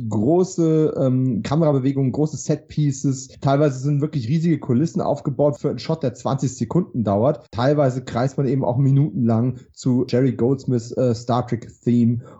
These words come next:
um ein Riesenmodell der Enterprise, um sich neu in ein Modell zu verlieben, das man jahrelang nicht mehr und in dieser Detailschärfe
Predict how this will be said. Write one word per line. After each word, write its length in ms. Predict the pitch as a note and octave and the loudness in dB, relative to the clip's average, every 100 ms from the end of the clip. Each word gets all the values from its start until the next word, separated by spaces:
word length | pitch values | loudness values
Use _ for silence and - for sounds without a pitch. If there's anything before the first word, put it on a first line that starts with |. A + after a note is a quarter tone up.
| _ | _
um 340 | C3+ A#2+ A#2+ - | 0 2 0 -4
ein 340 | G#2 A2+ A2+ | 0 2 2
Riesenmodell 640 | G2+ G2+ G#2+ A2+ G2 G2+ G2+ | 0 -2 0 0 2 2 2
der 140 | B2 | 0
Enterprise, 460 | C#3 D3+ D3 C3 - | 0 0 2 0 0
um 100 | D3 | -2
sich 140 | C3+ | 0
neu 240 | C#3+ F3+ G3 | 2 4 2
in 120 | E3 | 0
ein 160 | C#3+ | 0
Modell 300 | C#3 B2 C#3 | 0 0 -2
zu 100 | C#3 | -2
verlieben, 380 | C3+ B2 C3 C3 | -4 -2 0 0
das 180 | B2 A#2 | 0 0
man 280 | B2+ B2+ - | -2 -2 -4
jahrelang 680 | A2+ A2+ B2+ A#2 A#2 A#2 A2 | -4 0 0 2 2 2 2
nicht 240 | G#2+ - | 0 0
mehr 200 | B2 A2+ | 0 2
und 120 | - A2 | 2 0
in 80 | |
dieser 200 | A#2 E3+ | 2 2
Detailschärfe 840 | D#3 C#3+ C3+ C3 D3 C3+ C3 D3+ | 2 2 0 0 0 0 0 -4